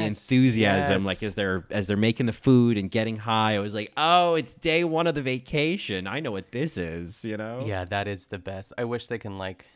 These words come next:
Speaker 2: make a candle scent, <laughs> you know,
Speaker 1: Right?
Speaker 2: like,
Speaker 1: Oh, I
Speaker 2: something like
Speaker 1: know.
Speaker 2: that. Ugh,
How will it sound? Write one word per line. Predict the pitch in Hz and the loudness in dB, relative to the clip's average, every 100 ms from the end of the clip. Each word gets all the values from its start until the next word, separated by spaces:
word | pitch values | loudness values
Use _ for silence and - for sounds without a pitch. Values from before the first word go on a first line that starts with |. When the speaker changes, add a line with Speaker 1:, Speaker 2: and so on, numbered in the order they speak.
| _ - | _ -12
Speaker 2:
make | 135 127 | -6 -6
a | 110 | -6
candle | - 101 98 98 | -8 -6 -4 -6
scent, | - 95 95 - - | -4 -4 -4 -10 -16
<laughs> | |
you | - | -10
know, | 135 | 2
Speaker 1:
Right? | 151 151 190 156 | 4 6 4 0
Speaker 2:
like, | 147 | 0
Speaker 1:
Oh, | 139 | 0
I | 123 | 0
Speaker 2:
something | 123 120 | -2 -2
like | 113 | -4
Speaker 1:
know. | 107 | -4
Speaker 2:
that. | 113 101 - - - _ _ _ _ _ _ _ - | -6 -6 -16 -20 -20 _ _ _ _ _ _ _ -8
Ugh, | 147 135 | -4 -4